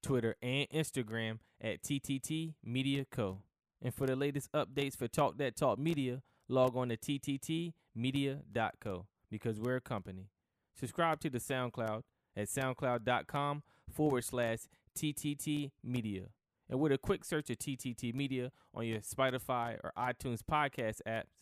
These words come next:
Subscribe to the Talk That Talk podcast as well. And to make it all easy, everything can be accessed on the website at T T T media dot co. Again, because we're a company. Leave comments,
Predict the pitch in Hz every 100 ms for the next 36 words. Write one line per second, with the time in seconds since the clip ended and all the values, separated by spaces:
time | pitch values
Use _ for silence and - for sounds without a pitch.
0 | _ _ _ _ _ - 135 - 156 151
1 | 165 127 - 135 95 127 - 127 98 135
2 | 123 - 123 123 - 123 107 98 90 _
3 | _ _ _ _ _ _ _ _ _ _
4 | - 131 139 175 185 160 147 156 139 127
5 | - 254 233 156 139 131 120 - 117 -
6 | 123 - 120 107 139 123 - 101 101 _
7 | _ _ - 110 104 147 135 131 120 147
8 | 156 139 123 135 139 135 120 123 123 -
9 | 127 101 98 - 104 113 143 151 110 104
10 | 123 107 117 117 - 98 101 98 101 _
11 | _ _ - 139 131 - 143 143 143 -
12 | -